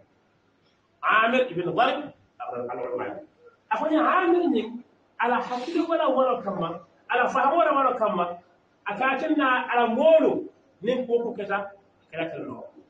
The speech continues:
على مولو نين. على فتوى نين. هذا والو كده تمام سبا، نقول له عامر. O de fana, o wari in fana. E jahil ko sɔrɔ kuwa ko dɔn,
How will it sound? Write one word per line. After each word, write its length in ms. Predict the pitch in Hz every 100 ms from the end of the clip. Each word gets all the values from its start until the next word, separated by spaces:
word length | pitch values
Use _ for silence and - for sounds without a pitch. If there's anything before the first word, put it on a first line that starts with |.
| _ _ _ _ -
على 220 | 123 123 -
مولو 120 | 151 151
نين. 340 | - 120 - - _ _ _ _ _ _ _ _ _ _ -
على 200 | 151 156
فتوى 300 | 175 180 175
نين. 360 | 156 151 143 - - _ _ _ _ _ _ _ _ _ _ _ _ _ 277
هذا 340 | 330 311 - 202
والو 420 | 247 269 269 262
كده 240 | 262 247
تمام 180 | 247 226
سبا، 300 | 226 226 226 - - _ 147
نقول 220 | 156 175
له 60 | -
عامر. 320 | - - - - _ _ _ _ _ _ _ _ _ _ _ _ 156
O 60 |
de 140 | 175 156
fana, 240 | 151 156 160
o 220 | 156 -
wari 180 | 143 147
in 120 | -
fana. 180 | - - - _ _ _ _ _ -
E 180 | 330 320
jahil 360 | 302 320 -
ko 60 | 311
sɔrɔ 200 | 302 269 -
kuwa 140 | 311 302
ko 60 | 294
dɔn, 180 | 277